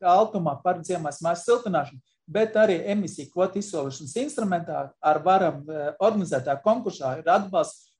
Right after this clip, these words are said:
jaunu elektromobīļu iegādēji. Tā kā arī to jūs varat kombinēt, ā, visas šīs trīs atbalsta programmas salikt kopā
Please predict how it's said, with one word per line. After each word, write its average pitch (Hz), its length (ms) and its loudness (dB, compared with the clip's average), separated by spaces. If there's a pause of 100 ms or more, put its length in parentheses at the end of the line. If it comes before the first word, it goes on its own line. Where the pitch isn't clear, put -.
jaunu 185 440 4
elektromobīļu 135 720 -2
iegādēji. 120 540 -6 (100)
Tā 156 120 -2
kā 151 180 4 (420)
arī 196 220 6 (100)
to 220 160 4
jūs 226 320 2
varat 185 320 0
kombinēt, 247 720 0
ā, - 460 -2 (100)
visas 220 360 -6
šīs 175 280 -2
trīs 208 280 -4
atbalsta 180 480 0
programmas 226 520 2
salikt 196 380 0 (100)
kopā 147 500 2